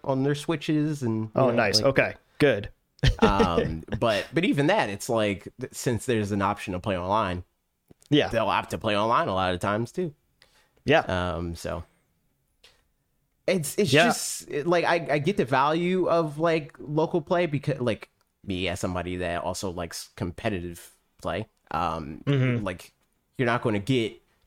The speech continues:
Speaker 1: uh, big Smash tournament because of the, what we talked about before, the developer end, as far as, like, stable connections and stuff like that. You're not gonna get that same experience playing online. So you gotta go to in-person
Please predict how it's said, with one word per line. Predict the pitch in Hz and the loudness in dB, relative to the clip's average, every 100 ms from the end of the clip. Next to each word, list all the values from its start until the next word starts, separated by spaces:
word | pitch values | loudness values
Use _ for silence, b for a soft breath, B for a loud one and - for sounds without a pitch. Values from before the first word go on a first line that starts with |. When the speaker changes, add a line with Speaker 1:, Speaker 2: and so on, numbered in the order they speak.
| - | -2
Speaker 1:
uh, | 107 95 87 85 | 0 2 0 -2
big | 95 120 117 | -2 -2 -2
Smash | - 117 117 120 - | -4 -2 0 -2 -4
tournament | 110 101 95 117 | -2 0 -2 -4
because | 113 - 87 87 | -8 -6 -6 -8
of | 80 - _ _ _ _ _ _ - | -12 -18 _ _ _ _ _ _ -6
the, | 85 | -2
what | 95 87 | -2 -2
we | 85 | -2
talked | 78 92 | 0 0
about | 90 92 | -2 -2
before, | 98 151 107 | 0 0 0
the | 107 | 0
developer | 117 123 107 92 | 0 0 0 0
end, | 98 107 | 0 0
as | 107 95 | -2 -4
far | 104 98 | -4 -2
as, | 101 95 | -2 -2
like, | 92 85 - | -4 -6 -14
stable | - 147 135 120 | -6 -2 -2 -2
connections | 117 101 98 104 90 | -2 -2 -2 -6 -8
and | 98 | -6
stuff | 104 101 | -6 -4
like | 95 | -2
that. | 101 113 | -2 0
You're | 139 | 0
not | 160 165 | 0 0
gonna | 151 113 | 0 0
get | 139 147 135 | -2 0 0
that | 120 | 0
same | - 135 131 117 | 0 0 2 0
experience | - 135 127 117 104 98 | -2 0 2 2 0 -2
playing | - 104 98 | -2 0 0
online. | 90 95 101 85 90 | 0 0 0 -2 -8
So | - | -6
you | 95 104 | -4 0
gotta | 117 120 | 0 0
go | 104 131 123 107 104 | -2 0 0 0 -2
to | 120 107 | -4 -2
in-person | 107 92 135 120 - 104 101 | -2 -2 -2 -2 0 -2 -2